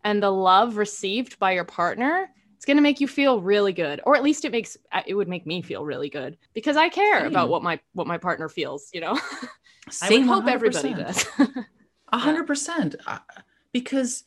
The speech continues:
Speaker 2: you basically strip yourself away from that sense of egoism, of about
Speaker 1: Mm-hmm.
Speaker 2: you, you, you, you, you, and you begin to put yourself in that other person's shoes,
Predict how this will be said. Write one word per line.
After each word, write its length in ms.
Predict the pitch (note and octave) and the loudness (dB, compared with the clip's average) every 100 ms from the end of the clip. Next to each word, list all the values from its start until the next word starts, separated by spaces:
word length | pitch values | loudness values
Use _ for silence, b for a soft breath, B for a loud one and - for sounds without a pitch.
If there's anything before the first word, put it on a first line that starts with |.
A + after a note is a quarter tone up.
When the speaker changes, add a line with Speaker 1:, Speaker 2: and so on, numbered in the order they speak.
| _ - | _ -12
Speaker 2:
you 160 | G#3 A3 | -6 0
basically 840 | B3 C#4 C#4+ C#4+ A#3+ G#3 F#3 - _ _ | 0 0 -2 -6 -4 -4 -4 -8 _ _
strip 460 | - - - A3+ - | -14 -10 -4 -4 -4
yourself 440 | A#3+ - F#3+ F#3 | -10 -6 -6 -4
away 360 | F3+ D#3+ D#3+ E3 | -6 -4 -4 -6
from 320 | - D#3 D3 | -8 -6 -4
that 400 | C#3+ C3+ C3 - _ - | -2 -2 -4 -10 _ -12
sense 460 | - E3+ D#3 D3+ | -6 -2 -2 -4
of 120 | C3 - | -10 -10
egoism, 920 | D#3+ D3 D3 A#2+ - - - - - | -10 -6 -6 -6 -8 -8 -8 -10 -10
of 180 | - C3+ - | -6 -6 -4
about 320 | C#3+ C#3+ D3+ | -2 -2 -2
Speaker 1:
Mm-hmm. 100 | E3 | -4
Speaker 2:
you, 340 | - C3+ D#3 D3+ | -8 -2 0 0
you, 220 | C3+ D3 | 0 0
you, 220 | C#3 C#3+ | 0 0
you, 200 | C#3 C#3 C3 | 0 0 -2
you, 420 | B2 B2+ - - | -2 -6 -6 -4
and 220 | D3+ D3 | 0 2
you 140 | D3 D#3+ | 2 -2
begin 420 | D3+ C#3+ E3+ F3+ | -4 -4 -2 -2
to 240 | - C#3+ C3+ - | -4 -8 -12 -12
put 240 | F3+ F#3 | -10 -6
yourself 480 | E3+ - C#3 B2+ - | -6 -6 -4 -6 -6
in 120 | C#3 | -6
that 160 | C3 C3+ | -4 -4
other 200 | C3 C3+ | -6 -8
person's 420 | - B2 A#2+ A#2+ | -8 -8 -8 -8
shoes, 640 | - B2+ A#2 - - - | -8 -8 -8 -10 -14 -18